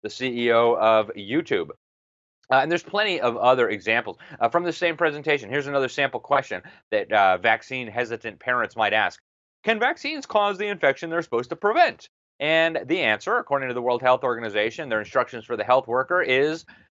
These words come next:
quote, "Inactivated vaccines do not have live germs and cannot cause infections."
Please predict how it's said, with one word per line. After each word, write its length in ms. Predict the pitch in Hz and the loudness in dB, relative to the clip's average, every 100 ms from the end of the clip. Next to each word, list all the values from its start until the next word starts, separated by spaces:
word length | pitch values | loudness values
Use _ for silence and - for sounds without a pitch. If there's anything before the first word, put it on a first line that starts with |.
| _ _ | _ _
quote, 260 | - 226 - _ 214 | 2 2 0 _ -2
"Inactivated 600 | 226 247 247 208 208 185 | 2 2 2 2 2 2
vaccines 500 | 202 - 139 160 156 | -2 -2 -6 -6 -6
do 140 | 220 | -2
not 180 | 254 - | 0 2
have 200 | 151 110 | 2 2
live 240 | 104 90 | 2 0
germs 380 | - 95 170 277 | -2 -6 -6 -6
and 180 | - 226 | -6 -4
cannot 340 | 262 143 160 | 0 2 0
cause 260 | - 120 135 | 0 -2 -2
infections." 1000 | 170 214 214 - 131 82 62 - - | -4 -2 -2 -2 -8 -10 -18 -20 -20